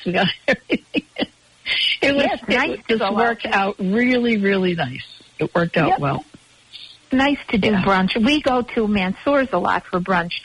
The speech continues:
Speaker 2: We get there at eleven thirty because they stop serving breakfast. It's really breakfast, but we go at a brunchy time, and,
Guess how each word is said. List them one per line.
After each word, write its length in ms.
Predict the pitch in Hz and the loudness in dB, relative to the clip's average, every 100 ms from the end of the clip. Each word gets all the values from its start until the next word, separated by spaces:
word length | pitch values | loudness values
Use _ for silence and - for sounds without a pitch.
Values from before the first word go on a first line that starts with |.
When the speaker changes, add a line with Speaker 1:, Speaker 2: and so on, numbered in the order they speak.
| - - - | -14 -10 -2
Speaker 2:
We 100 | 196 | 0
get 200 | 202 208 | 0 0
there 120 | 202 | 2
at 80 | 196 | 2
eleven 360 | 196 190 190 | 2 2 0
thirty 340 | 185 175 185 220 | 0 0 2 0
because 280 | 214 190 175 | 0 -2 -2
they 140 | 180 | -2
stop 320 | 175 - 185 - - | -2 0 0 0 -2
serving 340 | 185 180 185 | 0 0 0
breakfast. 500 | 180 175 - 190 202 - | 0 0 -2 -4 -4 -4
It's 220 | 175 - | -8 -2
really 240 | 190 190 | 0 0
breakfast, 500 | 170 185 190 - 190 - | 0 0 -2 -6 -10 -4
but 140 | 202 214 - - - - | -4 -4 -10 -20 -12 -2
we 160 | 185 | 0
go 160 | 175 180 | 2 2
at 80 | 175 | 2
a 60 | |
brunchy 480 | 170 190 202 - 196 | 0 0 0 -2 -2
time, 360 | - 185 202 226 | 0 2 4 2
and, 200 | 196 | 2